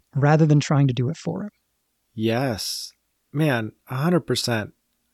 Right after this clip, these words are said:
Speaker 2: And I love the way you said that with the, the power of a great question or the power of a great thought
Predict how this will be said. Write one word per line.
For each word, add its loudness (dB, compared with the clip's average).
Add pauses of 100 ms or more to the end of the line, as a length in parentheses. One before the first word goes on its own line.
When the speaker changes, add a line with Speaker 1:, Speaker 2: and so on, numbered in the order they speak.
(100)
Speaker 2:
And 2
I 6
love 2
the 6
way 4
you 2
said 2
that -2
with -2
the, -2
the -4
power 4
of 2
a -2
great 0
question -4 (420)
or 8 (140)
the 0
power 8
of 6
a 4
great 2
thought 2